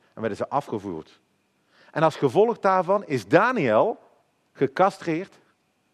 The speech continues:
afgevoerd en heeft hij zijn hele leven in dat paleis daar in Babylon moeten wonen en hard moeten werken. En toch zegt hij, "God is rechtvaardig." Ik weet niet,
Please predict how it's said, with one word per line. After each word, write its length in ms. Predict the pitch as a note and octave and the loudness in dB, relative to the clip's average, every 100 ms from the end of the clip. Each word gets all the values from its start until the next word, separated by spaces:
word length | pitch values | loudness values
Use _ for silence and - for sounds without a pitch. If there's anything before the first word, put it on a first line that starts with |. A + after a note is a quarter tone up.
| _ _ _ _ _ | _ _ _ _ _
afgevoerd 800 | G3+ B3 - E3 B2+ C#3 G3+ - _ _ _ _ _ _ _ | 2 4 2 0 0 -2 -4 -16 _ _ _ _ _ _ _
en 120 | - | -4
heeft 140 | D#3+ D#3 | -2 -2
hij 80 | A#2+ | -6
zijn 120 | A#2+ | -4
hele 360 | G#2 A3 G#3+ | 2 4 4
leven 460 | F3 F#3+ G3+ G3+ A3 _ _ _ | 4 4 2 -2 -6 _ _ _
in 120 | - F#3+ | -2 2
dat 120 | F#3 | 2
paleis 480 | E3+ E3 E3 - - _ _ _ _ _ - | 4 2 2 -4 -18 _ _ _ _ _ -2
daar 160 | C3+ | -2
in 60 | C3 | 0
Babylon 400 | C#3+ D#3 B2 G#2 | 0 0 -4 -6
moeten 340 | G2 F#2+ F2 _ _ - | -6 -8 -12 _ _ -8
wonen 340 | F#2+ F2+ C#2+ _ _ _ | -6 -6 -10 _ _ _
en 120 | - G2+ | -14 -8
hard 180 | B2 | -8
moeten 200 | C#3+ C3+ | -8 -10
werken. 360 | B2+ G#2+ - - _ _ _ _ _ _ _ _ _ - - | -8 -8 -8 -20 _ _ _ _ _ _ _ _ _ -20 -6
En 260 | B2 A2+ | -4 -4
toch 240 | - C#4+ D4 | 4 4 4
zegt 320 | - C4+ - | 2 2 2
hij, 280 | B3+ C#4 D4 _ _ _ _ _ _ _ | -2 -2 -6 _ _ _ _ _ _ _
"God 480 | - F#3+ G#3 G#3 - _ _ | -2 2 2 0 -20 _ _
is 400 | E3 D#3+ - - _ _ _ | -2 -2 -4 -16 _ _ _
rechtvaardig." 800 | A#2+ B2 - B2 F2 - - _ _ _ _ _ _ _ _ _ _ _ | -8 -8 -4 -4 -6 -12 -20 _ _ _ _ _ _ _ _ _ _ _
Ik 180 | - G3+ | -6 -4
weet 280 | D3+ F3 C#3+ | 0 0 0
niet, 400 | D#3 A#2+ - - | -2 -6 -8 -20